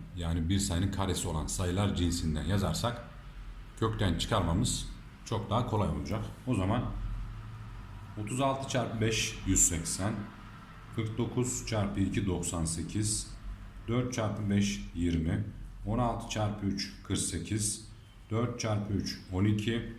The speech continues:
yirmi beş çarpı beş yüz yirmi beş ve yirmi beş çarpı iki elli şeklinde yazabiliriz. Burası otuz altı altı diye çıkacağı için altı kök beş, kırk dokuz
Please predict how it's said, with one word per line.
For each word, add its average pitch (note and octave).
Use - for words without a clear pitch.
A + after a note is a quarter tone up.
yirmi G2+
beş -
çarpı F2+
beş E2
yüz F2+
yirmi G2+
beş -
ve F#2+
yirmi G2
beş A2
çarpı F#2
iki A2
elli G2+
şeklinde E2+
yazabiliriz. D#2+
Burası C3+
otuz G#2+
altı A2
altı G2+
diye F#2
çıkacağı F2
için A2
altı G#2
kök -
beş, -
kırk A2
dokuz G#2+